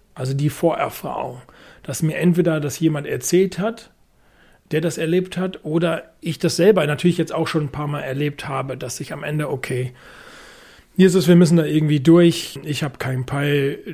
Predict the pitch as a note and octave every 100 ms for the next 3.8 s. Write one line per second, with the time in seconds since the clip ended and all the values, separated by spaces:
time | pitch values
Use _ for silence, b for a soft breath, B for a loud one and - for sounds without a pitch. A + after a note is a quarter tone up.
0 | C3+ C#3+ C#3 C3 B2+ - - - - -
1 | - _ _ - - C#3 D3 F3 F3+ -
2 | D#3+ C#3+ D3 - - C#3+ D3+ D3 D#3+ D3
3 | - C#3+ C3+ C3+ D3 C3+ C3+ C3